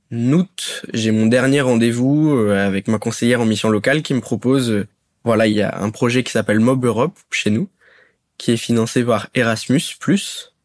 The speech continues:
et c'est, euh, deux mois à l'étranger dans un pays étranger, soit le Portugal, soit l'Espagne, soit l'Irlande, et on est accompagné, on est suivi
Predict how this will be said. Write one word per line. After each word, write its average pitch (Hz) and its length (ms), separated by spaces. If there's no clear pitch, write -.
et 120 120
c'est, 139 420
euh, 104 280
deux 113 300
mois 131 360
à 135 180
l'étranger 127 520
dans 113 260
un 101 80
pays 107 180
étranger, 110 480
soit 151 260
le 139 100
Portugal, 120 520
soit 123 220
l'Espagne, 117 560
soit - 240
l'Irlande, 117 520
et 113 120
on 117 120
est 113 80
accompagné, 117 880
on 123 120
est 107 60
suivi 117 640